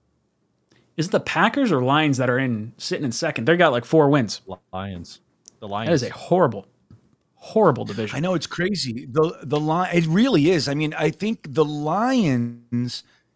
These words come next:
Speaker 3: as bad as they are, they, their draft pick right now is, like, fourteen.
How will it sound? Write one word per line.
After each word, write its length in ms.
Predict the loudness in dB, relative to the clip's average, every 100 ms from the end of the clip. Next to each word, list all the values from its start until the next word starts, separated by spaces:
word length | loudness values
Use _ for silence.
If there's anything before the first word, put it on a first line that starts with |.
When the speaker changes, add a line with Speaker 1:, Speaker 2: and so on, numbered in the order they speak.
| _ -6
Speaker 3:
as 240 | -2 -2
bad 380 | 2 2 2 0
as 240 | 0 -2 -2
they 260 | 0 2
are, 460 | 2 2 0 -2 -8 _ _ -20 -6
they, 520 | 4 4 6 4 2 -2
their 400 | 0 0 2 0
draft 640 | -2 -4 -2 -2 -4 -6
pick 260 | -2 -2 -2
right 220 | -6 -4
now 240 | -4 -2
is, 180 | -2 0
like, 200 | -2 -2
fourteen. 840 | -10 -2 -2 -2 -8 -4 -4 -4